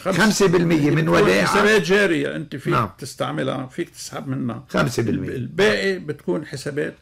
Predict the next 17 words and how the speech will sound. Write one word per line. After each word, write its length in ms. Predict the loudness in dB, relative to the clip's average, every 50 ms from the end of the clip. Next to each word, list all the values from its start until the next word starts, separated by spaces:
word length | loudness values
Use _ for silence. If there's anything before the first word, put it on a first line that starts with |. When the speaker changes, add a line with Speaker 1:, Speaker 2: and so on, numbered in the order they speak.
| -12
Speaker 1:
ادخارية. 760 | -12 -10 -8 -8 -8 -6 -6 -6 -6 -6 -6 -6 -8 -10 -12 -16 _ _ _ _
فيك 320 | -2 0 0 0 0 -2 -2
Speaker 2:
مم. 60 | -2
Speaker 1:
تكتب 240 | -2 -4 -10 -10 -10
شك 300 | -6 -6 -6 -6 -6 -8 _ -20 _ _ _ _ _ _ _ _ -8
على 300 | -4 -2 -2 0 0 0
الودائع 580 | -2 -2 -4 -6 -4 -4 -4 -4 -6 -6 -8
الجارية 500 | -8 -8 -8 -6 -6 -6 -6 -6 -8 -8
وعلى 380 | -8 -8 -6 -4 -2 -2 0 0
الودائع 460 | -2 -2 -4 -4 -4 -4 -6 -6 -8
الادخارية. 800 | -8 -10 -12 -12 -12 -10 -10 -10 -10 -10 -10 -8 -10 -10 -10 -12 -14 _ _ _ _ -14
البنوك 500 | -14 -14 -12 -8 -4 -2 -2 -2 -2 -4
بتطلع، 640 | -8 -8 -10 -8 -6 -4 -2 -2 -2 -2 -4 -6 -8 -12 _ _ _ _ _ _ _ _ _ _ _ _ -12
آه، 260 | -10 -8 -8 -8 -10 -14 _
كتابات، 580 | -20 -10 -6 -6 -4 -2 -2 -2 -2 -4 -6
يعني 220 | -8 -10 -10 -10 -10
شيكات، 500 | -10 -10 -10 -10 -8 -6 -6 -6 -6